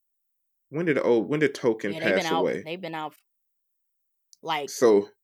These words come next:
Speaker 2: I, I know there's stuff dating back from, like, the nineteen fifties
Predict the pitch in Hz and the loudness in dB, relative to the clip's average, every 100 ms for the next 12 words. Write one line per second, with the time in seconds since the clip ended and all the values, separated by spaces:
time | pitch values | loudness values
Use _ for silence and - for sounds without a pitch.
0 | _ _ - 196 202 - 202 214 240 214 | _ _ 2 2 2 -2 -2 0 0 0
1 | 208 - - 196 185 170 190 180 165 165 | -2 -2 0 0 0 -2 -2 -4 -6 -4
2 | 165 - - 170 156 151 - 151 156 - | -4 -6 -14 -12 -10 -10 -12 -12 -12 -12
3 | - 147 - 143 - 135 - - - | -16 -16 -14 -14 -14 -20 -20 -20 -20